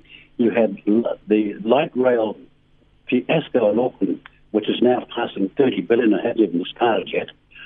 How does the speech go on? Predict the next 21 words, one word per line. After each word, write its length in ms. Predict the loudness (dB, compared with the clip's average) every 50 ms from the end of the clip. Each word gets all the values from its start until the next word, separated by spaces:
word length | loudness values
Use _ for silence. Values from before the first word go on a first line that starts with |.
| -20 -10 0
or 140 | 0 2 2
the 100 | 2 0
fifty-four 580 | 0 -2 -2 0 0 -2 -2 2 2 2 2
million 300 | 2 2 2 2 2 4
wasted 340 | 4 2 0 0 -2 -4 -2
on, 240 | 0 0 0 0 2 2
wasted 340 | 2 2 2 0 0 0 0
on 240 | 2 2 2 2
the 180 | 2 2 0 -2 _ _ -20 -20 -20 _ _ -6 0 0
cycleway 440 | 0 2 0 0 0 2 2 2 2
over 160 | 0 0 0
the 140 | 0 2 2
Auckland 260 | 2 0 -2 -2 0
Harbour 200 | 2 2 2 0
Bridge, 280 | 0 0 -2 -2 -2 -2
which, 220 | -2 -2 -2 0 0
uh, 200 | 2 2 2 0 -4 -8 _ -2
only 280 | 0 2 4 2 2
lasted 360 | 4 2 0 0 -4 -6 -4 0
one 240 | 0 2 4 4
month. 220 | 2 2 0 -2